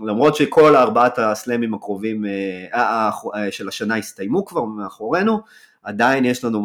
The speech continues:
ממש, במיוחד לחבר'ה הישראלים, יש לנו הרבה, אה, הרבה, הרבה טניס על הראש, מה שנקרא, בשבועיים הקרובים. מילה אחת אחרונה רק לגבי הלייבר קאפ, אז אני,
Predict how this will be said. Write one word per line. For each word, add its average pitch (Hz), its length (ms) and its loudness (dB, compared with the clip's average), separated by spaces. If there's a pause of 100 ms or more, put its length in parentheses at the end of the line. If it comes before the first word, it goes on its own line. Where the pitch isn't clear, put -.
ממש, 107 300 -2
במיוחד 107 520 2
לחבר'ה 107 400 0
הישראלים, 107 720 -2
יש 117 180 -6
לנו 98 580 -10
הרבה, 92 260 -10 (840)
אה, 92 320 -12
הרבה, 98 300 -4 (600)
הרבה 113 280 4
טניס 131 360 4
על 120 80 4
הראש, 123 400 0
מה 123 80 -4
שנקרא, 135 460 -6
בשבועיים 117 440 -8
הקרובים. 175 520 -10 (320)
מילה 156 340 8
אחת 208 240 2
אחרונה 151 640 2
רק 147 100 0
לגבי 120 340 0
הלייבר 147 400 2
קאפ, 104 320 -4
אז 98 160 -6
אני, 185 600 0